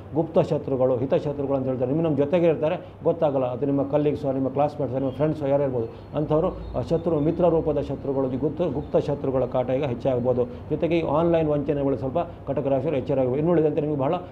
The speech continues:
ಶುಭ ಫಲಗಳು ನಿಮಗೆ ಸಿಗಲಿವೆ ಕಟಕ ರಾಶಿಯವರಿಗೆ. ಇನ್ನು ಸಿಂಹ ರಾಶಿಯವರಿಗೆ, ಸಿಂಹ ರಾಶಿಯವರಿಗೆ ಸಹ ಹಾಗೆ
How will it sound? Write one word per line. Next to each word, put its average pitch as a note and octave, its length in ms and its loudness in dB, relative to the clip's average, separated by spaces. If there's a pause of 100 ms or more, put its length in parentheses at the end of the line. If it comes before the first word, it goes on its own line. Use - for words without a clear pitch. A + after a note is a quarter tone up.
(160)
ಶುಭ D#3+ 140 4
ಫಲಗಳು C#3 280 2
ನಿಮಗೆ D3+ 200 -2
ಸಿಗಲಿವೆ C3 480 0
ಕಟಕ B2+ 260 -4
ರಾಶಿಯವರಿಗೆ. A#2+ 480 -2 (280)
ಇನ್ನು F3+ 140 0
ಸಿಂಹ F3+ 300 4
ರಾಶಿಯವರಿಗೆ, C3 440 0
ಸಿಂಹ F3 240 -2
ರಾಶಿಯವರಿಗೆ C3 480 -2
ಸಹ A#2+ 120 -6
ಹಾಗೆ D3+ 240 -2